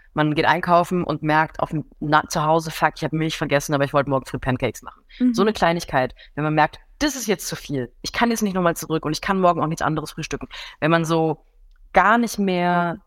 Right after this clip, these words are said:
Speaker 1: den Alltag bewältigt bekommt, ohne so kleine Ausbrüche. Man heult sofort los und das wird die Regel. Ich glaube, das ist ein Warnzeichen, dass man sich einfach überlastet und zu wenig Zeit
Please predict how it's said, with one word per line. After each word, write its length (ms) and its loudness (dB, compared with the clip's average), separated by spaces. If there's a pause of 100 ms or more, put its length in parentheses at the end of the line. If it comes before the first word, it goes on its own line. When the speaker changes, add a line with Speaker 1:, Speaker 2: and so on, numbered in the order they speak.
(380)
Speaker 1:
den 100 -4
Alltag 380 4
bewältigt 460 -2
bekommt, 480 -2
ohne 220 2
so 100 -6
kleine 340 2
Ausbrüche. 580 -4 (220)
Man 160 4
heult 220 4
sofort 320 -8
los 280 -2 (240)
und 180 -2
das 220 4
wird 140 -4
die 80 -8
Regel. 320 0
Ich 100 -10
glaube, 180 2
das 200 4
ist 220 -10
ein 220 -4
Warnzeichen, 720 2
dass 140 -4
man 140 -2
sich 140 -4
einfach 240 -2
überlastet 500 0
und 80 -8
zu 120 -12
wenig 220 -2
Zeit 280 2